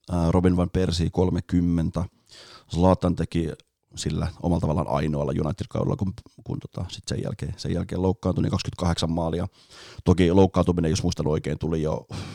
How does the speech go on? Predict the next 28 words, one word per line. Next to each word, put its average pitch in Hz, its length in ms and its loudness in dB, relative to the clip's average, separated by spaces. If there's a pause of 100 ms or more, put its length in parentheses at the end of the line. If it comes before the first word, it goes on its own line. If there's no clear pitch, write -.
(120)
olisiko - 200 -10
ollut 87 120 0
helmikuussa, 80 680 -4
maaliskuun 85 460 -2
alussa, 98 340 0
että - 240 -6 (100)
mä 78 100 -2
uskon, 80 280 -2
että 82 100 -4
Zlatan 82 280 -2
olisi 82 160 -2
varmasti 82 280 -4
päässyt - 360 -6
sinne - 220 -6
kolmeen - 380 -4
viiteen. - 440 -6 (720)
Ja - 80 -2
sitten, - 540 -4
ää, - 380 -8 (100)
Lukaku - 520 -4
meidän, - 400 -8 (580)
ää, - 200 -8 (680)
edellisenä 85 460 0
semmoisena, - 400 -2
tai 87 160 0
viimeisenä 87 440 2
semmoisena - 380 -2
selkeänä 69 500 -4